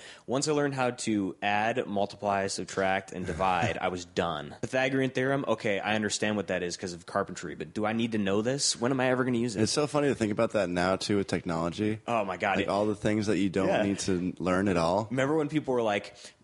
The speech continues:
Speaker 1: I remember my dad saying, "Listen, you need to learn how to multiply because you're not gonna have a calculator with you all the time. You can't carry around that damn big calculator with you all the time." I'm
Speaker 2: Yeah.
Speaker 1: like, "Okay, Dad, yeah."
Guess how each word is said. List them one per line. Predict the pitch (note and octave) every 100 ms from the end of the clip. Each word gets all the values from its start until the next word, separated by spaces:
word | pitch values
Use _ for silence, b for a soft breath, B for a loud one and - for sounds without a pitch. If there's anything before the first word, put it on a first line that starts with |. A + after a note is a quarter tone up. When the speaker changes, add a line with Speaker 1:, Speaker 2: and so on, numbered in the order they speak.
| -
Speaker 1:
I |
remember | A2+ B2+ A#2+
my | G#2+
dad | F#2+ G2 G2
saying, | G2+ F2
"Listen, | F2 G#2+ F2+ D#2+
you | G2
need | A2
to | A#2+
learn | A#2+
how | A2 A2
to | G#2
multiply | G2 G2 - F#2+
because | E2 F2
you're | F2+
not | G2 A2
gonna | G#2
have | G2 F2
a |
calculator | - F#2+ F#2+ D#2+ D2
with | D#2
you | D#2
all | C#2
the |
time. | C#2 E2
You | F#2+
can't | - A#2+
carry | - A#2
around | G#2+ G#2
that | F#2 -
damn | G2+ F#2+
big | G2 F#2
calculator | G2+ G2+ G2 F2
with | E2+
you | E2+
all | E2
the | D#2+
time." | E2
I'm | F2
Speaker 2:
Yeah. | F#2+
Speaker 1:
like, | F#2
"Okay, | C#3+ E3+ C#3
Dad, | A#2 A2 A2
yeah." | A#2